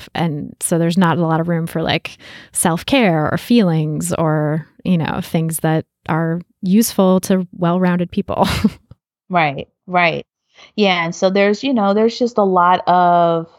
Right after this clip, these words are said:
Speaker 2: those things. And I said, you know, towards about, I guess, around two thousand and seven, I, I started to think about needing a change. And then in two thousand and eight, I enrolled in West Virginia University and
Speaker 1: Mm.
Speaker 2: moved again. <laughs>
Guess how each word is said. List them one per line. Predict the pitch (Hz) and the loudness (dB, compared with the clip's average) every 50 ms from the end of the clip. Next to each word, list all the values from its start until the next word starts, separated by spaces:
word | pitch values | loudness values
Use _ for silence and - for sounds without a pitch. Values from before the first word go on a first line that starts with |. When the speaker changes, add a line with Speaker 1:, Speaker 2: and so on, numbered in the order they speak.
| - - | -4 0
Speaker 2:
those | 160 165 165 170 - - | 2 2 2 0 -2 -8
things. | - 170 170 170 170 175 180 180 185 190 196 - - - _ _ - | -8 -6 -4 -4 -4 -4 -4 -4 -6 -8 -8 -10 -16 -20 _ _ -2
And | 160 170 170 | 0 2 2
I | 165 170 | 2 0
said, | - - - 170 165 160 160 156 - | -2 0 2 4 4 4 4 2 0
you | 175 175 | -2 -2
know, | 165 156 151 | -2 -2 -4
towards | 160 - - 262 262 269 262 | -4 -2 0 2 2 2 2
about, | 269 240 226 220 214 208 202 202 - | 0 -2 0 2 2 4 4 2 2
I | - 185 202 | 0 -2 -2
guess, | 202 202 202 202 - | 0 -2 -4 -4 -4
around | - - 196 190 190 190 196 196 | -4 -4 -2 0 0 0 0 0
two | - 214 | 0 -2
thousand | 208 - 196 190 196 190 196 190 | 0 2 2 2 2 0 0 0
and | 185 185 | 0 0
seven, | - - - 185 185 185 180 185 | -2 0 0 2 2 2 0 -2
I, | 180 175 170 165 | 0 0 0 0
I | - - 165 | 0 -2 -4
started | - - 180 170 165 170 | -2 0 0 0 0 0
to | - 165 | -4 -6
think | - - 170 170 | -4 -2 -2 0
about | 175 170 170 160 160 165 | 0 0 0 2 0 2
needing | 165 165 165 165 165 165 165 160 | 2 2 0 2 2 0 0 -2
a | 156 | -2
change. | - - - 160 160 160 156 160 165 175 175 - - - _ - | -4 -4 -2 0 0 2 0 0 0 -2 -4 -6 -10 -16 _ -6
And | - 160 160 165 160 160 | -4 -2 0 0 0 2
then | 165 165 160 160 156 156 160 156 156 156 160 _ _ _ - - | 2 2 2 2 2 0 0 -2 -4 -4 -6 _ _ _ -10 -2
in | - 165 160 | 0 0 0
two | - - 170 | 2 0 0
thousand | - 165 165 160 - 170 | 2 2 0 0 0 -2
and | 170 160 160 - | -2 -2 -2 0
eight, | - 165 180 190 202 - _ _ - | 0 0 2 0 0 -4 _ _ -4
I | 135 151 156 156 156 151 151 156 160 160 _ _ _ - - - | -2 0 0 0 0 0 -2 -4 -6 -8 _ _ _ -16 -6 -2
enrolled | 156 165 170 165 165 165 165 180 208 202 196 | 0 0 0 2 2 2 2 2 2 2 0
in | 180 180 | 0 0
West | 175 170 170 - | 0 0 -2 -2
Virginia | - 180 175 - 175 180 180 180 | -4 -4 -4 -2 -2 0 2 2
University | 180 175 185 185 185 180 180 196 208 226 220 - 277 277 294 302 311 302 - - - - - 196 202 214 | 2 2 2 2 2 2 2 2 2 0 0 0 0 0 2 2 0 -2 -6 -18 -16 -12 -12 -8 -2 0
and | 190 196 190 | 2 4 4
Speaker 1:
Mm. | 196 | 4
Speaker 2:
moved | 196 202 214 214 202 226 | 4 4 4 2 2 0
again. | 240 214 247 285 330 277 185 170 | 0 2 2 2 2 0 0 -2
<laughs> | 185 196 | -4 -8